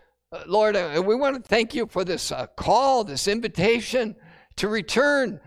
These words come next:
uh, to the church that you designed it to be, this, uh, gathering of people who worship you together, who from the, the, the depths of our hearts, there's this overflow of gratitude. Uh, Lord, thank you.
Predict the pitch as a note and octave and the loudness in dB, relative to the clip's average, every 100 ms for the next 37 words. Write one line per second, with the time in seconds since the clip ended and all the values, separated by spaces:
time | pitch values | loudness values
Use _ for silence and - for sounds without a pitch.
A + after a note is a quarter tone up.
0 | - _ C#3+ C3+ G3 G#3 - - B3 A#3 | -20 _ -16 -4 -2 -2 -2 0 2 0
1 | - - F3+ C3 F3 C#4+ C#4+ A#3 F3 - | -6 -2 -2 -2 0 0 0 -2 -2 0
2 | F#3 A3+ G#3+ F3+ - E3 B2+ F#3+ A3+ A3 | 0 -2 -2 -4 -6 -12 -6 -4 -2 -2
3 | D3+ C#3 - C3+ C3 C3 A3 C#4+ C4+ C4 | -2 -4 -4 -2 0 2 2 2 0 -2
4 | A#3+ G3 - A3 A#3 A#3 G3+ - _ _ | -2 -6 -4 -6 -2 0 -2 -6 _ _
5 | _ _ A3 B3+ G3 A3+ A#3+ - A#3 A#3 | _ _ -6 -4 -4 -6 -6 -2 -2 -2
6 | G#3 G#3+ G#3 E3+ - _ _ - G3 E3 | -4 -2 0 -2 -6 _ _ -8 -6 0
7 | G3 G3+ F#3+ D#3 E3+ G#3 F#3 - - A#3+ | 2 2 0 -2 -2 -2 -4 -8 -4 -2
8 | G3+ G3 D3+ B2+ - B2+ D#3 - - B2 | 0 0 -2 -4 -14 -8 -8 -8 -14 -12
9 | A2 A#2+ C#3 C4 C4 - F#3 D#3+ C#3 B2+ | -12 -6 -2 0 0 -4 -6 -4 -6 -8
10 | - G#3+ A3+ F#3 - - - _ _ _ | -6 -4 -2 -4 -8 -12 -14 _ _ _
11 | _ _ - E3+ D3+ D#3 - - G#3+ F#3+ | _ _ -4 -4 -2 -4 -4 0 0 0
12 | D#3+ - F3 G3+ F3+ D3+ - C#3 E3+ E3 | -6 -4 0 0 0 -4 -8 -4 -4 -4
13 | D3+ - F3 C#3 C#3 A#2 C3 G#3 G#3 F3+ | -6 -4 -4 -4 -10 -12 -8 -8 -6 -2
14 | A3+ B3 G#3+ G#3+ A#2+ | -2 -2 0 0 0